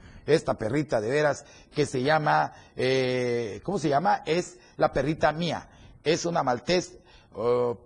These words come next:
podol-, le-, podole, ¿sí?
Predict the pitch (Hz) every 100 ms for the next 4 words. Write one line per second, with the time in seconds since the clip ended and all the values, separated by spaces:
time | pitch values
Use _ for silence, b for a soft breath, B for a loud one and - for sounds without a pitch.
0 | - 135 170 165 170 - - _ _ _
1 | _ _ - 131 147 202 196 - 185 240
2 | 262 247 233 - - - _ - 269 311
3 | -